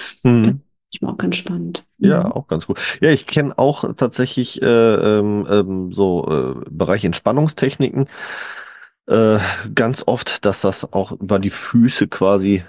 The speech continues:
Speaker 1: abgeleitet wird, also dass dann, ähm,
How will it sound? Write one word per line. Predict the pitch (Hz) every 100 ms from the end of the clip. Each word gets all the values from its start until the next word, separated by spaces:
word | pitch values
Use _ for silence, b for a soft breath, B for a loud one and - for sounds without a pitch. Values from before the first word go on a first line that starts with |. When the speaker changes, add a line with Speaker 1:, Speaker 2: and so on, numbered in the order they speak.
| -
Speaker 1:
abgeleitet | - - - 98 90 - 95
wird, | 98 95
also | - 90 92 87
dass | - 90 -
dann, | 90 92 -
ähm, | 87 82 85 82 90